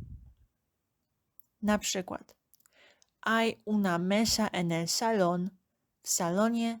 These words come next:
znajduje się stół. Rodzajnik pomija się, gdy rzeczownik, do którego się odnosi czasownik aber,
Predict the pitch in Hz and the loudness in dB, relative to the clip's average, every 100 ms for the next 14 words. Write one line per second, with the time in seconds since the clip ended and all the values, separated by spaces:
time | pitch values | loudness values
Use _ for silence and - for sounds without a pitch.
0 | - - 247 254 180 185 185 185 175 180 | -12 -6 -4 0 0 0 -2 -4 -6 -4
1 | - - - - - - - - - - | -4 -2 -6 -6 -16 -20 -14 -10 -6 -6
2 | - - - _ - - - _ _ - | -8 -14 -18 _ -20 -20 -20 _ _ 0
3 | 247 262 208 190 175 180 190 220 - _ | 4 4 4 2 2 0 -4 -6 -14 _
4 | _ _ 320 311 277 196 180 180 - 202 | _ _ -2 2 4 4 2 0 -2 -4
5 | 233 - - 240 285 254 233 233 185 180 | -4 -8 -6 2 2 4 2 2 -2 0
6 | 185 180 190 - 185 202 214 196 - 190 | -2 -2 -4 -6 -4 0 0 0 0 0
7 | - 175 180 214 220 185 180 165 208 202 | 0 2 4 4 4 -4 -4 -2 -2 0
8 | 175 - - 185 165 170 226 | -4 -4 -2 0 2 0 -2